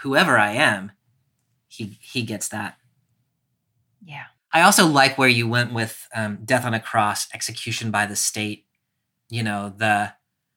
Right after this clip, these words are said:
Speaker 1: the powers of the world are gonna get you.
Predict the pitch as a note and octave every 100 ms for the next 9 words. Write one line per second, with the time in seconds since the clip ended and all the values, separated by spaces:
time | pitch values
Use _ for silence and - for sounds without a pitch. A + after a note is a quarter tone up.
0 | _ _ - - - F#3+ G#3 E3+ C#3 B2+
1 | C#3 B2+ G#2+ A2 B2 A#2 A2 G#2 A#2 -
2 | C3+ C3 G#2+ G2 F#2+